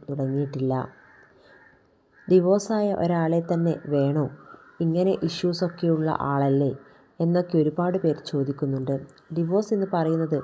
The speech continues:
ഒരാളുടെ ജീവിതം അവസാനിക്കുന്ന കാര്യമല്ല. ഡിവോഴ്സായ ഒരാൾക്ക് കൂട്ടിനൊരാൾ വേണം, വേറൊരു ലൈഫ് വേണമെന്ന് തോന്നിയാൽ അതിലൊരു തെറ്റും നമുക്ക് പറയാനാവില്ല. ഡിവോഴ്സായി എന്ന് കരുതി ജീവിതം ഇവിടെ തീർന്നു എന്ന് നമുക്ക് വിചാരിക്കാൻ പറ്റത്തില്ല.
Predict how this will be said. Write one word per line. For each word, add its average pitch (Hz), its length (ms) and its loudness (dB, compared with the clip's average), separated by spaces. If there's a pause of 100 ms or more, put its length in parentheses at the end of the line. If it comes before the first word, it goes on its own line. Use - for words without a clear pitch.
(440)
ഒരാളുടെ 202 400 4
ജീവിതം 156 420 0 (100)
അവസാനിക്കുന്ന 160 680 -4
കാര്യമല്ല. 135 540 -2 (800)
ഡിവോഴ്സായ 190 520 -2
ഒരാൾക്ക് 170 500 -2 (680)
കൂട്ടിനൊരാൾ 165 680 0
വേണം, 139 320 -4 (240)
വേറൊരു 160 480 0
ലൈഫ് 143 420 0
വേണമെന്ന് 143 480 -2 (100)
തോന്നിയാൽ 139 440 0 (140)
അതിലൊരു 143 320 0
തെറ്റും 139 440 -4
നമുക്ക് 131 360 -8
പറയാനാവില്ല. 135 760 -4 (140)
ഡിവോഴ്സായി 226 840 0
എന്ന് 190 300 -2
കരുതി 165 280 0
ജീവിതം 165 560 -2
ഇവിടെ 156 280 -2
തീർന്നു 165 360 -4
എന്ന് 156 200 -2
നമുക്ക് 147 300 -8
വിചാരിക്കാൻ 147 640 -6
പറ്റത്തില്ല. 131 560 -10